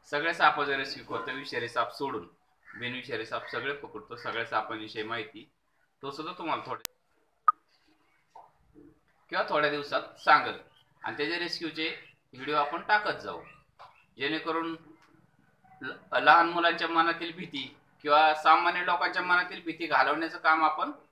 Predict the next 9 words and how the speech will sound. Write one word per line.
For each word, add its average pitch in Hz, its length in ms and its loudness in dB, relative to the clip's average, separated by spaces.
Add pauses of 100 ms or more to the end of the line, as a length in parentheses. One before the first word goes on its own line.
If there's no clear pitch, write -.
(300)
करतच 208 360 2
राहणार 143 320 8
आहे. 107 120 0 (500)
असं 131 200 -8
कसं 160 200 -6
आहे, 131 100 -6 (480)
पहिलाच 170 340 4
दिवस 170 300 -2
आहे 156 80 2